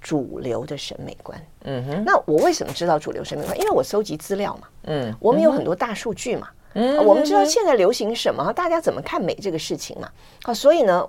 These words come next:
Speaker 1: 我在这边传递的是主流的审美。所以第二周之后我就去解-，
Speaker 2: 嗯。
Speaker 1: 解释这个东西。
Speaker 2: 嗯哼。
Speaker 1: 你知道下课之后他跑来跟我道歉。他说：“老师，
Speaker 2: 啊。
Speaker 1: 我上礼拜对你态度不够好。”我说：“真的没关系，你问了一个特别好的问题。”到现在为止，
Speaker 2: 是啊，是啊，
Speaker 1: 书里头都有这么一个，
Speaker 2: 嗯。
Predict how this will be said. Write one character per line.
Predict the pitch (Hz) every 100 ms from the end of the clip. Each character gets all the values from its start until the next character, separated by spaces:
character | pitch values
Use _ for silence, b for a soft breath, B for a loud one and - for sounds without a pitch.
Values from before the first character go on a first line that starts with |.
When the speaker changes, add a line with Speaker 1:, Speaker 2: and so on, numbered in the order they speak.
| -
Speaker 1:
我 | 165
在 | - 220
这 | 220
边 | 220
传 | - -
递 | 185
的 | 147
是 | -
主 | 156 - -
流 | -
的 | -
审 | - -
美。 | - - B B
所 | 175
以 | -
第 | 294
二 | 202
周 | 214
之 | 214
后 | 202
我 | -
就 | 151
去 | -
解-， | 151 -
Speaker 2:
嗯。 |
Speaker 1:
解 | - 165 -
释 | -
这 | 220
个 | -
东 | - 139
西。 | 135 127
Speaker 2:
嗯 | 156
哼。 | 180 226 320 b b b
Speaker 1:
你 | 170
知 | 220
道 |
下 | 214 262
课 | 202
之 | 214
后 |
他 | 196
跑 | -
来 | 147
跟 | 185
我 | 190
道 | 196 160
歉。 | - 190 - - b b b -
他 |
说 | 254 277
：“老 | 175
师， | 156 147 143
Speaker 2:
啊。 | 131 123 123 B -
Speaker 1:
我 | 190
上 | 185 311
礼 | 254
拜 | 226
对 | 240 262
你 | 165
态 | -
度 | 220 220
不 | 185
够 | 170 190
好。” | - - - B B
我 | -
说 | -
：“真 | 311 370
的 |
没 | 214 170
关 | 190
系， | 202
你 | 147
问 | 202
了 | 226
一 | 170
个 | 180
特 | - -
别 | 214 -
好 | -
的 | -
问 | 151 -
题。” | - - -
到 | 320
现 | - 392
在 | 262 220
为 |
止， | 220
Speaker 2:
是 | 220
啊， | 226 208
是 |
啊， | 202
Speaker 1:
书 | - 330
里 | 294
头 | 165 151
都 | 202
有 | 190 117
这 | -
么 | 214
一 | 170 147
个， | 170 131
Speaker 2:
嗯。 | -